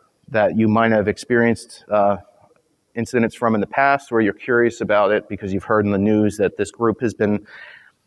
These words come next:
you know, attacking an industry like yours, and you're at risk because of the work that you do. You can overlay the techniques that have been observed by that adversary onto the attack framework as well, and overlay it over your,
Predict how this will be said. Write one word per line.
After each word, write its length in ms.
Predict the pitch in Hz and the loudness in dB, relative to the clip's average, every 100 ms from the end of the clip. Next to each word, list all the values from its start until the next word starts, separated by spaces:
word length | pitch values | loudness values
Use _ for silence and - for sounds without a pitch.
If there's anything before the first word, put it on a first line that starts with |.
| _ - | _ -10
you 120 | 101 | -4
know, 100 | 101 | -2
attacking 420 | 95 110 104 110 | 0 0 0 0
an 80 | 98 | 2
industry 400 | 104 110 - 107 | 0 -2 -2 -2
like 220 | 98 92 | 0 0
yours, 560 | 139 147 120 117 117 - - 101 | 0 2 2 0 -2 -16 -20 -12
and 100 | 101 | -6
you're 140 | 101 | -2
at 120 | - | -2
risk 400 | 123 139 120 - - _ | 0 0 0 -4 -20 _
because 300 | 104 - 98 | -16 -10 -6
of 180 | 98 90 | -6 -6
the 160 | 101 98 | -4 -2
work 280 | 117 135 107 | -2 -2 -4
that 100 | - | -8
you 100 | 92 | -4
do. 220 | 101 98 - | -2 -4 -6
You 80 | 110 | -6
can 160 | 113 | -4
overlay 600 | 113 127 120 117 110 113 - _ _ _ _ - | -2 0 2 2 2 0 -4 _ _ _ _ -10
the 80 | |
techniques 440 | - 117 120 117 - | -4 -2 0 -2 0
that 100 | 110 | -2
have 80 | 92 | -2
been 140 | 104 | -2
observed 560 | 101 123 131 113 104 - | -2 0 2 2 -2 -2
by 140 | 104 | 0
that 160 | 104 104 | 2 2
adversary 600 | 101 104 107 98 98 95 _ _ _ _ _ | 0 -2 0 0 0 -2 _ _ _ _ _
onto 280 | 107 101 98 | -2 -2 0
the 120 | 98 | 0
attack 280 | - 95 92 | 0 0 -2
framework 300 | - 92 90 | -4 -8 -8
as 100 | 90 | -4
well, 560 | 110 117 98 95 - _ - _ | 0 2 0 -2 -14 _ -20 _
and 120 | 104 110 | -2 0
overlay 320 | 101 101 104 | 2 2 2
it 80 | 101 | 2
over 160 | 98 | 0
your, 340 | 95 90 92 | 0 0 -2